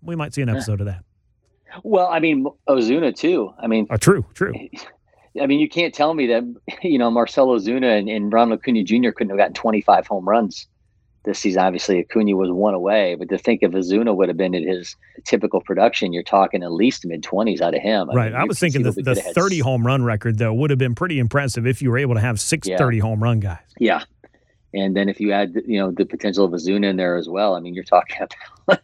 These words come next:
Speaker 2: you know, six. I mean, that's, that's ridiculous.
Speaker 1: Yeah, it's absolutely ridiculous. And speaking of which, I wanna talk a little bit more about what's been going on lately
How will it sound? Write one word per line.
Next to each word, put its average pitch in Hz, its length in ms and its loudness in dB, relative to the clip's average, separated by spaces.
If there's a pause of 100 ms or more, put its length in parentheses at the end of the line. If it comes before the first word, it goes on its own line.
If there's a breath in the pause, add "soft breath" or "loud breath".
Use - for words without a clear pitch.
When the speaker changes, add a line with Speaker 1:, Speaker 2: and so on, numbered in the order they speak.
(140)
Speaker 2:
you - 100 -20
know, - 120 -10
six. - 480 -8
I - 200 -12
mean, 110 80 0
that's, - 280 0 (500 soft breath)
that's - 180 -8
ridiculous. - 580 -8 (220)
Speaker 1:
Yeah, 107 260 0
it's 147 220 -4
absolutely 135 480 -4
ridiculous. 110 640 -2
And 113 80 -6
speaking 131 320 -4
of 107 140 -2
which, 127 240 0
I 123 40 -2
wanna 143 200 -2
talk 123 220 -2
a - 20 -4
little 139 140 -2
bit 131 140 -4
more 135 220 -2
about 120 200 0
what's 135 160 -4
been 135 120 -2
going 131 220 2
on 120 100 2
lately 117 480 0